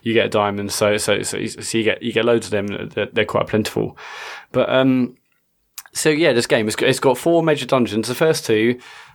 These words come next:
uh, I, I was loving the game. It's like, this feels like a two D Zelda game. Admittedly, it's got a, like, a weird sort of, you know, mechanic with this musical thing, but with, like, the, you know, the writing and the style, and it's like,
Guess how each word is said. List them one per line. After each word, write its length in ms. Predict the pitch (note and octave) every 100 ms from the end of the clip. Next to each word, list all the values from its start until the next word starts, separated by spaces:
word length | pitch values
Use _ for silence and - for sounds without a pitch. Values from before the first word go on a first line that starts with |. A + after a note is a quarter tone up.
| _
uh, 360 | - A#2 A2+ -
I, 60 | B2
I 260 | B2 -
was 200 | A#2+ A#2+
loving 340 | B2+ B2+ B2 B2
the 40 |
game. 280 | B2+ B2+ G#2
It's 120 | G#2+
like, 200 | A#2+ A#2
this 180 | D#3 D#3
feels 220 | D#3+ D3
like 140 | C3 C3
a 20 |
two 160 | D3+
D 100 | C#3
Zelda 300 | C#3 E3 D#3
game. 260 | A#2 G#2+ G#2+ -
Admittedly, 360 | C3 D3 B2+
it's 120 | B2
got 160 | B2 A2
a, 40 | A2
like, 200 | A2+ -
a 60 |
weird 340 | A2+ A2+ G#2+ G#2
sort 240 | - A2
of, 140 | G2 - - - -
you 100 | A#2+
know, 100 | G#2
mechanic 460 | G#2+ A#2+ G#2+ A2
with 100 | A2+
this 120 | A2
musical 300 | A2 A2 -
thing, 260 | F#2+ G#2+ A#2+
but 280 | A#2 A2 -
with, 200 | B2 A#2+
like, 200 | A#2 - _
the, 160 | - B2
you 160 | A#2 C3+
know, 140 | A2+
the 140 | G#2+
writing 600 | A#2 C3+ C3 - A#2 G#2+
and 200 | G#2+ G#2+
the 40 | G#2
style, 640 | - - B2+ B2+ A2+ G#2
and 120 | G2+ G#2+
it's 140 | G#2
like, 180 | A2+